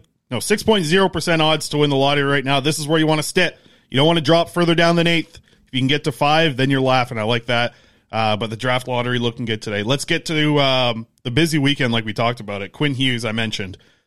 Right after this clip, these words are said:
played twenty-eight fifty-six of ice time in this last game just yesterday. They're heading into the weekend, back-to-backs.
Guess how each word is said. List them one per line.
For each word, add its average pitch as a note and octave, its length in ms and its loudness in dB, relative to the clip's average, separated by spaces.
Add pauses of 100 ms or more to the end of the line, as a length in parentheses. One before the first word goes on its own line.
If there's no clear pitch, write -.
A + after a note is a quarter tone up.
played B2+ 180 -2
twenty-eight D#3 480 0
fifty-six - 840 -4 (400)
of A#2+ 120 -4
ice C#3+ 220 -2
time A2+ 300 -2
in A2+ 60 -6
this A2 180 -6
last A2+ 280 -2
game G#2+ 380 -6 (220)
just C#3+ 240 -2
yesterday. A2 520 -4 (320)
They're G2+ 100 -8
heading D3+ 240 0
into C#3+ 140 -2
the C#3+ 60 -4
weekend, C3 400 0
back-to-backs. A#2+ 680 -2